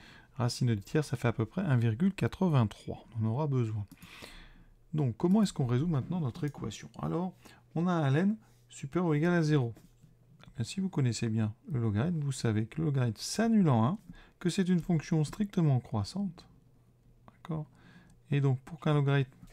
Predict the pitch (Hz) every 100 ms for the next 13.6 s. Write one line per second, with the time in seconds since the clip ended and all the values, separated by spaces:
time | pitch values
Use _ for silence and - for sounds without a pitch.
0 | - - - 127 120 _ - 123 104 98
1 | 151 180 - - _ _ _ - 220 175
2 | - - - _ _ _ _ _ - 170
3 | 147 - 147 - 110 202 202 143 - 180
4 | 175 160 123 104 135 180 180 - - -
5 | - - 165 - 127 110 135 - _ _
6 | _ _ _ - 135 98 104 - _ 135
7 | 131 107 - - 135 156 156 - - -
8 | - - _ - - - 147 143 143 123
9 | 127 - 131 127 131 127 135 - - -
10 | 131 120 117 - 123 120 110 113 110 113
11 | 113 - - - _ - - 175 160 131
12 | - 143 175 - - - 151 180 180 180
13 | 160 147 - 110 110